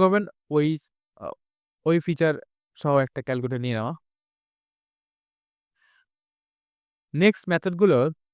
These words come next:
ভিডিও আমাদের চ্যানেলে আসবে, so সবাই প্লিজ আমাদের চ্যানেলটি সাবস্ক্রাইব করবেন এবং বেল আইকনটি প্রেস করে রাখবেন, যেন এটা আপলোডের সাথে সাথে আপনারা পেয়ে যান।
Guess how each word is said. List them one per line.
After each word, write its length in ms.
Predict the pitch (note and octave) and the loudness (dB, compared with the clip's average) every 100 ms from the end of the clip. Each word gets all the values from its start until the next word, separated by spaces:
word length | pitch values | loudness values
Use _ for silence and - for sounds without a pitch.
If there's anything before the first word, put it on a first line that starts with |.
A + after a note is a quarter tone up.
| _ | _
ভিডিও 260 | C3 D3+ F#3+ F#3 | -8 -2 0 0
আমাদের 180 | D#3 D#3 | 0 -4
চ্যানেলে 220 | D3+ D3+ C3+ | -2 2 2
আসবে, 240 | B2 C#3+ F#3+ F3+ _ _ | 2 0 -2 -4 _ _
so 80 | C#3 C3+ | -6 -4
সবাই 180 | C#3+ C#3 C#3 _ _ | 0 0 -2 _ _
প্লিজ 220 | D#3+ F3+ - - _ - | -2 -2 -4 -18 _ -12
আমাদের 180 | C3+ C3 | -8 -6
চ্যানেলটি 220 | C#3 C3+ C3+ | -6 -6 -4
সাবস্ক্রাইব 340 | B2 - C#3+ C#3+ | -6 -2 -2 -2
করবেন 220 | D3 E3 F#3 _ _ _ - | -4 -4 -8 _ _ _ -10
এবং 160 | B2+ B2+ B2 | -6 -6 -2
বেল 140 | C#3+ D3 | 2 2
আইকনটি 240 | D3 D3+ C#3 | 0 -4 -2
প্রেস 140 | C3+ - | -4 -2
করে 120 | D#3 | -2
রাখবেন, 220 | D3 D#3 E3 C#3 | -2 -2 -4 -4
যেন 120 | B2+ B2 B2+ _ _ _ _ _ _ _ _ - | -4 -6 -10 _ _ _ _ _ _ _ _ -12
এটা 200 | B2 B2+ B2 | -6 0 0
আপলোডের 280 | - C#3+ C#3 | 0 -4 -4
সাথে 140 | C#3+ D#3 | -4 -4
সাথে 140 | C#3+ | -4
আপনারা 180 | C#3 C#3 - | -2 -4 0
পেয়ে 140 | D3+ C#3+ | 0 0
যান। 120 | F#3 | -2